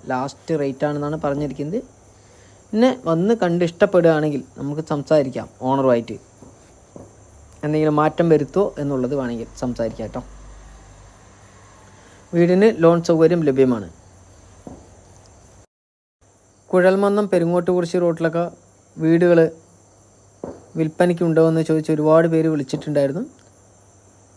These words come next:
അപ്പോൾ ഇതാ പുതിയൊരു നല്ലൊരു വീടിൻ്റെ വിശേഷങ്ങളായിട്ടാണ് നിങ്ങളുടെ മുന്നിലേക്ക് എത്തിയിരിക്കുന്നത്. ഇത് മൂന്നാമത്തെ ബെഡ്റൂം ആയിട്ട് നമ്മളീ കാണുന്നത്. അതിന് ഉപ്പാടായിട്ട് നിങ്ങൾക്ക് അടുക്കളയും,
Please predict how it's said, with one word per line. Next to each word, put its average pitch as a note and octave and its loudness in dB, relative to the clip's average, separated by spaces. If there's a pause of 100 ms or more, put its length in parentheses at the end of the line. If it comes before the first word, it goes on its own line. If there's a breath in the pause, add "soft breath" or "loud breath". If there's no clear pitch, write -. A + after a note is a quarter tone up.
(300)
അപ്പോൾ D#3+ -4
ഇതാ D#3 2 (140)
പുതിയൊരു D#3+ 2 (140)
നല്ലൊരു F3+ 6
വീടിൻ്റെ D#3+ 2 (460)
വിശേഷങ്ങളായിട്ടാണ് D3+ 0
നിങ്ങളുടെ D3 -4
മുന്നിലേക്ക് D3 -2
എത്തിയിരിക്കുന്നത്. C3 -6 (200)
ഇത് D3 -10 (160)
മൂന്നാമത്തെ E3 -2
ബെഡ്റൂം C#3+ -2
ആയിട്ട് C3 -8
നമ്മളീ C3 -4
കാണുന്നത്. B2 -6 (1200)
അതിന് D3+ -2
ഉപ്പാടായിട്ട് F3 2
നിങ്ങൾക്ക് F3+ 0
അടുക്കളയും, F3 0